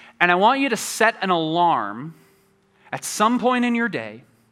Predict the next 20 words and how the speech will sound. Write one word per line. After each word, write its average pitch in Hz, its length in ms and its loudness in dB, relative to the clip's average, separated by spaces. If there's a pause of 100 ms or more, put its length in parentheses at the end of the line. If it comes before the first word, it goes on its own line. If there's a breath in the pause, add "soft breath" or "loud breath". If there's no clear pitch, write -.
(760 soft breath)
to 180 100 -8
remind 175 480 2
yourself 180 420 -2
to - 80 -10
spend 131 320 -6
five 170 760 0
minutes 117 520 -12 (100)
with 127 160 -14
Jesus. 104 480 -14 (180 loud breath)
If - 120 -12
you 156 80 0
have 147 80 -2
an 143 40 -4
iPhone, 196 480 -2
you 156 120 -6
can 147 280 -6
literally 214 440 -2
label 190 440 0
this 180 220 -4
alarm, 143 540 0